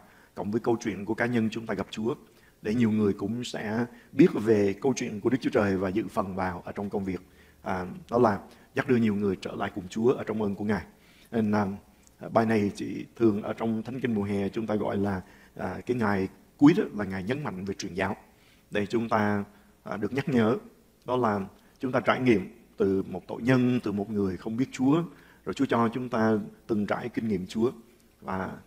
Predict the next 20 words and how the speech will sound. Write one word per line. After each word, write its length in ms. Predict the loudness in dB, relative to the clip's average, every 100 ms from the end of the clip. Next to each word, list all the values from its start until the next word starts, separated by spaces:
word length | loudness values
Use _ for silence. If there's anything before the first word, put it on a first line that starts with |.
| _
hàng 200 | -6 0
năm 240 | 0 0 -4
thì 60 |
chúng 180 | -4 -4
ta 60 | -2
thấy 120 | -4
Thánh 180 | -6 -4
Kinh 120 | -2
Mùa 80 | -2
Hè 200 | -2 -4
sắp 200 | -6 -6
đặt 160 | -8 -4
như 120 | -2
vậy 140 | -4 -6 -20 -20 -10
để 440 | -2 2 4 2 0
giúp 160 | 0
đỡ, 340 | 2 2 2 0
và 200 | -2 -4
nhất 220 | -2 0
là 240 | 0 0